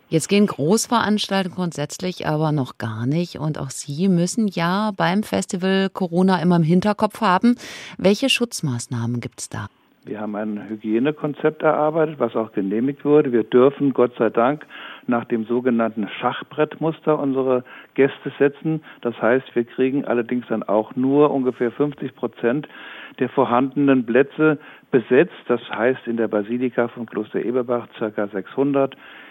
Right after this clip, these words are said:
Speaker 2: im Friedrich von Tirsch Saal, im Wiesbadener Kurhaus fünfhundertfünfzig bis sechshundert. Und was ganz wichtig ist, auf Johannesberg, wo ja unsere Kammermusik stattfindet und wo wir viele junge Künstler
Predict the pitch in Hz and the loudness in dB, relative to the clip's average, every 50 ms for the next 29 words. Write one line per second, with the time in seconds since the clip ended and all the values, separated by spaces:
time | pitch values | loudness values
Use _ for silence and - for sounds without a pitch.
0 | - - - - - _ - 127 113 113 107 - - - 127 127 127 131 123 117 | -20 -20 -20 -20 -20 _ -6 -2 -2 -2 -4 -4 -6 -4 -4 -4 -2 -2 -6 -6
1 | - - - 107 104 104 - 143 143 151 151 - - - 135 123 123 127 131 123 | -6 -8 -8 -8 -8 -2 2 4 4 4 4 0 -2 2 4 4 6 6 4 4
2 | 123 117 113 123 127 - - - - 113 113 117 113 110 - - 127 123 120 120 | 2 0 -2 -2 -4 -6 -4 -2 0 0 2 0 -2 -2 0 2 2 4 4 4
3 | 117 113 - - - - 135 135 131 - 139 127 127 120 - - 151 156 147 - | 2 0 -4 -12 -6 -2 -2 -2 0 -2 0 2 2 0 2 0 -2 -2 -2 -6
4 | - 147 131 - - 131 - - 131 123 - - 131 127 123 123 127 123 - - | -10 -12 -12 -10 -12 -8 -4 -4 -4 -4 -4 -4 -2 0 2 2 2 0 0 -6
5 | - - - - - - - _ _ 156 175 196 214 208 - - - 147 131 131 | -16 -20 -20 -18 -20 -20 -20 _ _ 6 8 8 8 6 4 -2 2 2 2 2
6 | - - - 139 156 175 - - 160 175 147 - - 160 147 151 143 156 147 - | 0 0 0 2 2 2 -2 -2 -2 -2 -2 0 -2 -4 -2 -2 -4 -4 -4 -6
7 | - - - 131 131 131 - - 123 117 113 135 143 156 156 - - - 151 151 | -10 -4 -4 -4 -4 -4 -2 -2 -2 0 2 0 0 0 -2 -6 -4 0 2 2
8 | 151 160 156 - _ _ - 120 131 127 123 117 - - 123 135 131 135 127 120 | 4 2 0 -4 _ _ -2 2 4 4 4 4 2 0 -2 -2 -2 -2 -2 0
9 | 117 113 110 110 - - - - - - - _ - - 170 214 214 202 190 175 | -2 -2 -4 -4 -10 -18 -20 -20 -20 -20 -14 _ 0 4 6 6 6 8 6 6
10 | 151 147 139 - - - 127 117 120 - - 127 120 123 123 117 123 120 117 123 | 4 4 0 -2 -2 0 0 0 0 0 0 0 0 0 0 0 -2 0 2 2
11 | 123 120 131 120 - - - 175 175 165 156 139 147 180 214 226 208 208 - 147 | 4 4 2 2 2 0 0 2 4 4 4 6 6 6 8 6 6 4 2 2
12 | 135 117 - - - 110 104 98 95 - | 2 2 0 -2 -2 0 0 0 -2 -4